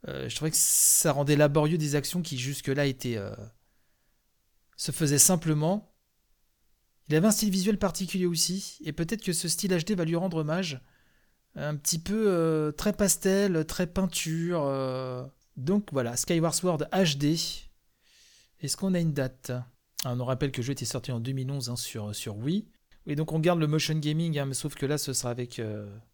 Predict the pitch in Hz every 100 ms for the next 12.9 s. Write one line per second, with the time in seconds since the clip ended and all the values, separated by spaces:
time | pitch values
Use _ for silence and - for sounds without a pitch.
0 | _ 139 131 135 131 127 117 110 104 104
1 | 104 123 123 127 127 160 202 135 131 _
2 | - 143 156 147 165 165 180 165 160 156
3 | 156 151 151 151 165 151 131 143 156 -
4 | 175 165 160 143 127 143 165 190 196 -
5 | - - - - - - 160 - 180 -
6 | 147 151 151 156 160 143 143 143 147 -
7 | 143 - 151 139 - 131 131 135 127 -
8 | 127 123 135 - 117 117 - - - _
9 | - - _ _ 156 - 147 139 170 165
10 | 180 180 156 160 143 135 127 123 120 117
11 | 113 113 110 107 104 135 147 147 165 160
12 | - 123 143 143 - 120 131 180